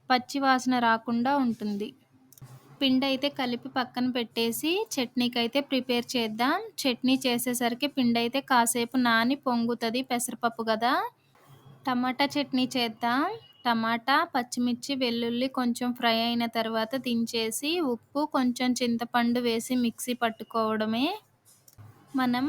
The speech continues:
కలిపిన పిండిని ఇడ్లీలా అయితే వేద్దాం. ఇడ్లీ ప్లేట్లకి ఆయిల్ అప్లై చేసి, మనం ముందే ప్రిపేర్ చేసుకున్న పిండిని ఇడ్లీలా వేయాలి.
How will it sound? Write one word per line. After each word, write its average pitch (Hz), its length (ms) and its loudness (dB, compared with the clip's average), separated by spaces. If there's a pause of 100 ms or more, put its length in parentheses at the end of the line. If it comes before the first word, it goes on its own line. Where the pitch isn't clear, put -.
(160)
కలిపిన 254 460 0
పిండిని 240 580 0
ఇడ్లీలా 240 500 0
అయితే 226 300 -4
వేద్దాం. 226 640 -4
ఇడ్లీ 247 360 -2
ప్లేట్లకి 233 640 -2
ఆయిల్ 226 360 2
అప్లై 233 340 -4
చేసి, 233 460 -2 (460)
మనం 233 320 0
ముందే 226 340 0
ప్రిపేర్ 233 480 -2
చేసుకున్న 226 500 -2
పిండిని 220 640 0
ఇడ్లీలా 233 480 2
వేయాలి. 214 680 0